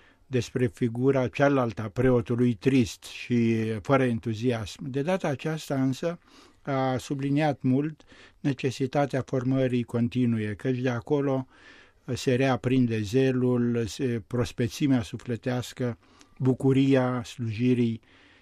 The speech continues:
Și, da, am, m-am bucurat să-l aud pe Sfântul Părinte vorbindu-le episcopilor din Italia, însă eram și eu de față și mă gândeam la ceea ce facem noi în privința formării continue a preoților.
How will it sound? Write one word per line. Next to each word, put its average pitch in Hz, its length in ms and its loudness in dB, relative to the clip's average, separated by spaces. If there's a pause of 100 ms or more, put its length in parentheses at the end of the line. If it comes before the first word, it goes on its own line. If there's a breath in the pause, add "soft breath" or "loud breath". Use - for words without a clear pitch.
Și, 131 580 2 (340)
da, 127 480 -2 (240)
am, 139 580 2 (140)
m-am 185 220 2
bucurat 175 440 -2
să-l 131 240 -2
aud 131 240 2
pe 127 140 -4
Sfântul 135 400 -2
Părinte 131 500 -4
vorbindu-le 123 1040 0
episcopilor 127 720 0
din 117 180 2
Italia, 135 400 0
însă 127 200 0
eram 123 260 -2
și - 140 -8
eu 127 80 0
de 120 200 -4
față 120 440 -6 (420 loud breath)
și - 160 -12
mă 143 120 2
gândeam 147 680 0
la 131 380 0
ceea 143 280 -2
ce 147 160 -4
facem 135 440 -2
noi 127 480 2 (440 soft breath)
în 127 140 -2
privința 127 540 2
formării 123 500 2
continue 117 640 0
a 107 80 -6
preoților. 113 920 -4